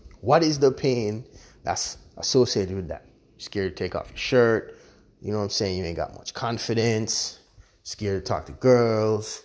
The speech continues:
you know what I'm saying? Scared to take off your shirt at the beach, that kind of stuff, right? Now, nobody wants that pain because why? People getting older, you know what I'm saying?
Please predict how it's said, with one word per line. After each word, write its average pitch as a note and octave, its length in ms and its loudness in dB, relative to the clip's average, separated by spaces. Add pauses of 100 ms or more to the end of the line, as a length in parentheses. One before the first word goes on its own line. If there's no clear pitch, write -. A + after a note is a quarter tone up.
(140)
you B2 60 -4
know C3+ 60 2
what C3 60 2
I'm C3+ 60 -2
saying? B2+ 540 0 (340)
Scared G#2+ 340 -6
to - 80 -4
take G2+ 100 -4
off F2+ 120 -6
your F2+ 60 -12
shirt G#2 240 -4
at A#1+ 100 -8
the E2 80 -10
beach, A2+ 720 -2 (100)
that B2 180 2
kind G#2+ 240 -4
of F#2 80 -6
stuff, - 440 -10 (160)
right? A2 300 2 (880)
Now, A2+ 500 0
nobody D3 520 6
wants A2 500 -2
that G#2 260 -2
pain A#2 400 2 (420)
because A2+ 320 -2
why? A2+ 300 -4 (340)
People E2+ 220 -12
getting D#2 280 -12
older, A#2+ 960 4 (220)
you D3 100 0
know D#3+ 80 10
what E3 60 8
I'm E3 60 2
saying? D#3+ 720 4